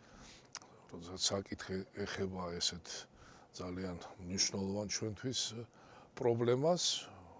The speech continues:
დიახ, კარგია, რომ ამერიკის კონგრესმა განიხილა ჩვენი ქვეყანა, სხვა მეზობელ ქვეყნებთან ერთად, უკრაინა, მოლდავეთი.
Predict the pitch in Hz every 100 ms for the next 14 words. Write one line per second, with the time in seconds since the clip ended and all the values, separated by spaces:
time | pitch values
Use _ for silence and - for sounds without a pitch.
0 | - - 90 117 147 - - - - 104
1 | 101 101 95 92 87 - - - - -
2 | - 92 98 95 87 - - - - 98
3 | 92 92 - 98 87 92 92 - 95 90
4 | 82 - - - - - - - 110 101
5 | 98 104 90 90 101 123 117 - - -
6 | 87 90 82 87 90 90 85 - 98 85
7 | - 85 82 - 117 120 82 80 90 82
8 | 85 80 82 82 85 82 82 -